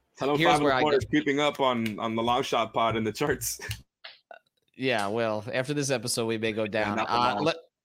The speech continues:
Speaker 2: let me close here. I, here, here's, to me, the path to victory. I, obviously, Brady's hit on the Jimmy thing. But to me, the path to victory is defense for this team. I, I don't have any <laughs> confidence in the shooting to normalize.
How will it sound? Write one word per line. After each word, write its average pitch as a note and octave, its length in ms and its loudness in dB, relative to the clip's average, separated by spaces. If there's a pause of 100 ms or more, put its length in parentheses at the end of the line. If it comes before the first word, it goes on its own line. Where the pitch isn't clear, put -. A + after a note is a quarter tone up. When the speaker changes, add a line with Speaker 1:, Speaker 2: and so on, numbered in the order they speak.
(320)
Speaker 2:
let D3 180 0
me F3+ 100 0
close D3+ 420 0
here. G#2+ 480 -2 (760)
I, A2+ 180 -2 (180)
here, D3 340 -2
here's, D#3 400 0 (120)
to D3 100 -4
me, F3 180 0
the D3 80 -2
path C3 280 0
to A#2+ 100 -6
victory. A2+ 520 -4
I, - 140 -4 (140)
obviously, G2+ 800 -2
Brady's A2 340 -2
hit G#2 160 -4
on G2 220 -6
the F2 80 -10
Jimmy F#2+ 300 -8
thing. E2 280 -14 (500)
But A#2+ 120 -2
to - 80 -6
me, D#3 180 2
the C#3 80 0
path B2 300 -2
to G#2+ 80 -10
victory G#2 420 -6
is F2+ 160 -10
defense D#2 640 -8
for - 120 -12
this F2+ 200 -4
team. D#2+ 320 -8
I, B2+ 200 2
I C#3+ 100 4
don't D#3+ 160 6
have B2+ 580 0 (120)
any B2 200 0
<laughs> - 20 -6
confidence - 840 -4 (320)
in C3+ 160 -2
the B2+ 60 -2
shooting C3 520 2
to A2+ 100 -6
normalize. A2 640 -2